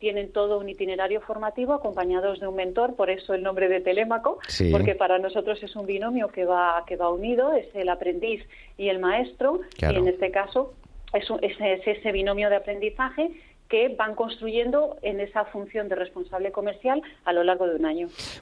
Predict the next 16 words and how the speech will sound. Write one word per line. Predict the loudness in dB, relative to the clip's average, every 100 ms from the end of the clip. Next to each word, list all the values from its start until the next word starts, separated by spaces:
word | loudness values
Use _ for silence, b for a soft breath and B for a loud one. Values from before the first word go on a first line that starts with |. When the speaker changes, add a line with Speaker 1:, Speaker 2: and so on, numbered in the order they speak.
| 2
Speaker 2:
Bueno, | 6 8 8
y, | 6 6 4
y | 4 4 6
al | 4
final, | 2 4 6 6 6 6 6
eh, | 6 6 6 4 2
este | 2 4 2
proceso | 4 4 4 4
dura, | 6 6 6 6 6
nos | 6 4 4
comentabas, | 4 6 6 6 4 4 2
dos | 4 4
años | 4 6 6
aproximadamente, | 4 2 2 4 4 4 2 2 2
Speaker 1:
Sí. |
Speaker 2:
¿no? | 4 4